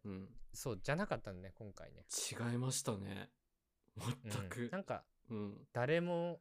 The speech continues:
Speaker 2: 悪者がいない世界みたいな。
Speaker 1: いや、そう。あの、一つ一つストーリーが凝っててね。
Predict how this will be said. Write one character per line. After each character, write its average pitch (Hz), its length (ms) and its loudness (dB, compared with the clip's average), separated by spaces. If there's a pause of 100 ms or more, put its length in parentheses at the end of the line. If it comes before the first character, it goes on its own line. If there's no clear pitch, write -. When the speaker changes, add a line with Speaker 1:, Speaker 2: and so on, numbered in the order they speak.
(100)
Speaker 2:
悪 147 260 4
者 147 240 4
が 139 180 2
い 135 120 0
な 135 160 4
い 123 80 0
世 117 180 -2
界 82 260 -4
み 80 60 -14
た 82 140 -14
い - 20 -10
な。 76 60 -18
Speaker 1:
い - 480 -14
や、 107 140 -4
そ 113 760 2 (320)
う。 - 40 -18 (200)
あ 131 100 -2
の、 120 460 -6
一 - 260 -10
つ - 160 -2
一 160 220 2
つ 127 120 0
ス - 120 -4
ト 127 120 2
ー 120 40 4
リ 117 60 4
ー - 40 -2
が 104 80 0
凝 - 140 -4
っ - 40 -8
て - 140 -10
て - 160 -12
ね。 110 280 -4